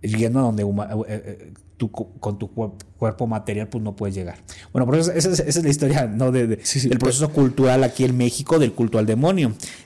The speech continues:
Speaker 1: que se estaba olvidando realmente, ¿eh? Mira, yo soy, yo, yo soy, yo coordino un proyecto para el estudio profundo de la brujería mexicana y los resultados de los trabajos de investigación los editamos y se publican libros. Publiqué recientemente mi último libro que se llama,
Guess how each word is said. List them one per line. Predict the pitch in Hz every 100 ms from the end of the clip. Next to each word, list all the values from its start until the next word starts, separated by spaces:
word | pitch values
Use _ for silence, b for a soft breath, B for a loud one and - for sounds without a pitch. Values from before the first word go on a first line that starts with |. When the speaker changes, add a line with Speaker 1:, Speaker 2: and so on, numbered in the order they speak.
| -
Speaker 1:
que | 123
se |
estaba | 120 - 139 165
olvidando | 185 160 139 151 147
realmente, | 131 123 131 160 165 127
¿eh? | 110 B B B B B
Mira, | - 143
yo | 175
soy, | 214 220 165
yo, | 185
yo | 156
soy, | 175 202
yo | 180
coordino | 180 185 170 180
un | 180
proyecto | 175 165 151 156
para | - 131
el | 120
estudio | - 143
profundo | 147 135 139 143
de | 131
la |
brujería | 110 113 117 113
mexicana | 127 117 104 110 143 208 - B B B B B -
y | 143 165 196 202 -
los | 127 123
resultados | 123 139 170
de | 165
los | 135
trabajos | 131 131 139
de | 147
investigación | 143 139 135 131 - 147 143
los | 127
editamos | 123 120 123 131 147 202 -
y | - 135
se | 139
publican | 113 110 117 143
libros. | 190 139 - - B B B B -
Publiqué | 117 117 117 135
recientemente | 135 131 135 135 135 131 135
mi | 120 117
último | 123 139 131
libro | 127 127
que | -
se | -
llama, | 120 127 131 131